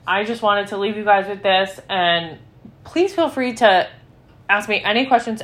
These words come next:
anytime. If you do want to be interviewed for the show, please email me. My email is sober girl ash at gmail dot com.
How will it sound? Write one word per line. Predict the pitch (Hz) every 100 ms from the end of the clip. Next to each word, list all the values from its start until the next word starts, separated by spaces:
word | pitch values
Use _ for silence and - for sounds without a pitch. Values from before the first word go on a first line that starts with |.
| -
anytime. | 185 233 262 165 156 196 - - - - 220
If | 214
you | 214
do | 202 233 262
want | 262 262
to | 247
be | 240 226
interviewed | 196 202 196 214
for | 196 185
the |
show, | 170 - 240 269 294 - - - -
please | 233 190 -
email | 208 214 226 269
me. | 311 349 359 330
My | 202 190
email | 190 185 180 175
is | 170 165 -
sober | - - 196 202 254
girl | 220 202 214 214
ash | 185 185 285 - - - - - - -
at | - 131 185
gmail | 190 180 - - 196 196 208
dot | 247 269
com. | 220 165 175